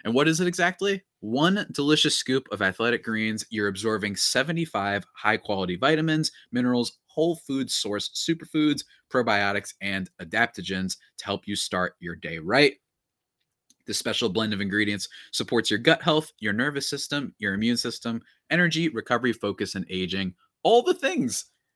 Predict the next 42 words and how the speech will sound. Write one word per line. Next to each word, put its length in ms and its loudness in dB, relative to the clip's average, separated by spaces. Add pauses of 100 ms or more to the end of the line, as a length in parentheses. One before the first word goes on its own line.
It's 100 -10
really 180 -2
great, 240 -4
guys. 280 -2 (220)
And 160 2
on 80 0
top 260 0
of 40 -12
that, 260 0
it's 140 -14
lifestyle 340 0
friendly. 400 -10 (120)
Whether 200 0
you 80 -2
eat 200 -6
keto, 460 2
paleo, 520 2
vegan, 560 0
dairy-free, 500 -2
or 120 -2
gluten-free, 800 -6 (240)
contains 360 -4
one, 400 -2
less 280 2
than 160 -2
one 180 -4
gram 340 -6 (240)
of 80 -14
sugar, 460 2 (160)
no 220 2
G 160 2
M 100 0
Os, 360 -4 (260)
no 180 -2
nasty 380 -2
chemicals, 640 -8 (100)
or 400 0
artificial 580 -4
anything, 480 -2 (380)
while 120 -4
still 440 -4 (200)
tasting 500 -8